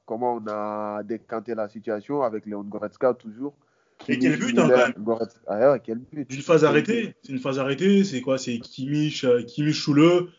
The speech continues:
Speaker 2: et qui fait la passe à Müller, et Müller,
Speaker 1: Ouais,
Speaker 2: le
Speaker 1: qui fait la passe à
Speaker 2: le contrôle
Speaker 1: Müller,
Speaker 2: de balle
Speaker 1: le
Speaker 2: qu'il fait,
Speaker 1: contrôle.
Speaker 2: le premier, la première touche de balle est incroyable.
Speaker 1: C'est incroyable,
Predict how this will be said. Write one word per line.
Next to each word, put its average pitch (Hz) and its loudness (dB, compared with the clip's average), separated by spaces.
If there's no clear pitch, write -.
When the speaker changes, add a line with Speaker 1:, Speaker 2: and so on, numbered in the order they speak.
Speaker 2:
et 127 6
qui - -10
fait 170 2
la 156 8
passe 165 2
à 151 2
Müller, 165 6
et 139 4
Müller, 147 2
Speaker 1:
Ouais, 143 10
Speaker 2:
le 147 4
Speaker 1:
qui - -14
fait - 2
la 127 6
passe 131 0
à - 0
Speaker 2:
le 165 2
contrôle 202 4
Speaker 1:
Müller, 185 8
Speaker 2:
de 180 4
balle 208 4
Speaker 1:
le - -4
Speaker 2:
qu'il 135 -2
fait, 196 2
Speaker 1:
contrôle. 175 0
Speaker 2:
le 123 -8
premier, 180 -2
la 160 6
première 202 4
touche 180 2
de 160 6
balle 185 4
est 156 8
incroyable. 147 0
Speaker 1:
C'est 123 -10
incroyable, 143 -2